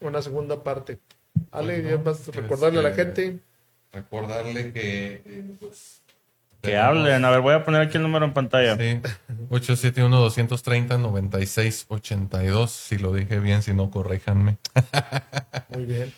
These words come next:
Speaker 2: Estamos en, este, Las Margaritas, acá en Torreón, Coahuila, a escasos metros de Soriana Constitución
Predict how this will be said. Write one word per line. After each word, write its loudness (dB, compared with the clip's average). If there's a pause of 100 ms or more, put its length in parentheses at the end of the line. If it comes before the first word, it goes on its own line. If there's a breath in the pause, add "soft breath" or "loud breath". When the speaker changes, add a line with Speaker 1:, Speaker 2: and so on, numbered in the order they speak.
(160)
Speaker 2:
Estamos 0
en, 0
este, -2
Las 0
Margaritas, 0
acá -2
en 2
Torreón, 0
Coahuila, -2
a -14
escasos -2
metros 0
de -2
Soriana 0
Constitución -2